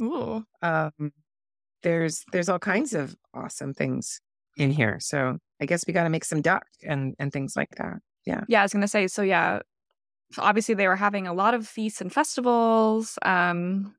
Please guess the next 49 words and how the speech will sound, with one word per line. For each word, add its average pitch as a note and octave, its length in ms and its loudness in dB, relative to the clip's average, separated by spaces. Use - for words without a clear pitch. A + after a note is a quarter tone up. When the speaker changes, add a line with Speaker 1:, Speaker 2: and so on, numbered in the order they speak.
Speaker 1:
you G3+ 140 -2
can G3 160 -2
look F#3 140 -6
these F3+ 220 -4
up F3 200 -4
and, G#3 480 -2
and G3 160 6
I F#3 100 4
think, G#3+ 280 0
you G#3 140 0
know, F3+ 300 4
I, G3+ 140 -4
it - 80 0
was F#3+ 200 0
just - 280 0
Dia G3 160 2
de F#3 140 2
los F3+ 200 -2
Muertos. G3 420 0
So, F3 420 0
uh, - 120 -6
Day G3 140 6
of F3+ 60 2
the F#3+ 80 0
Dead, C4 380 6
they F3+ 160 2
would F3+ 120 2
have, F3 340 2
um, F3 320 2
Speaker 2:
Yeah. F3 280 6
Speaker 1:
beautiful G#3 320 -6
Feast - 180 -16
of F#3 40 -4
the F3+ 60 -2
Valley F#3+ 320 4
where F#3 120 0
they E3+ 120 0
would E3+ 80 -2
go E3+ 140 -2
to E3+ 100 -4
their G3+ 300 0
ancestors' G#3+ 500 2
graves A#3 380 4
and F#3+ 80 -2
have F#3+ 180 0
a, - 140 -2
have G3 140 -4
a F#3+ 80 -4
feast, - 560 -6